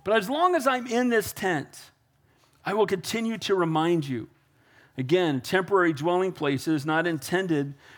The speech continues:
for long-term living. Paul and Peter knew that tents are not intended. They eventually wear out and become unusable. And the apostle, the apostle wanted us to understand that these bodies that we live in are the same.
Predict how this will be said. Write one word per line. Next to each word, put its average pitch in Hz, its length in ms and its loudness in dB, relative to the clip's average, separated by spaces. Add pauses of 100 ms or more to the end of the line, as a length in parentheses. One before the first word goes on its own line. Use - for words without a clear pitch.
(100)
for 156 160 0
long-term 156 720 2
living. 151 320 2
Paul 180 260 2
and 151 100 -2
Peter 180 320 -2
knew 180 280 -2
that 143 200 -4
tents 196 480 -6 (500)
are 156 60 2
not 175 180 6
intended. 170 460 2
They 160 100 2
eventually 175 460 2
wear 160 340 4
out 170 240 4
and 156 80 -6
become 175 380 -2
unusable. 147 1000 -2 (300)
And 165 80 2
the 165 60 4
apostle, 190 680 2
the 160 80 0
apostle 165 800 0
wanted 185 480 2
us 180 240 2
to 156 140 0
understand 185 580 0
that 156 100 -2
these 160 240 -2
bodies 151 540 0
that 165 140 0
we 156 100 4
live 175 300 2
in 127 160 -2
are 135 200 2
the 131 120 -4
same. 127 580 -4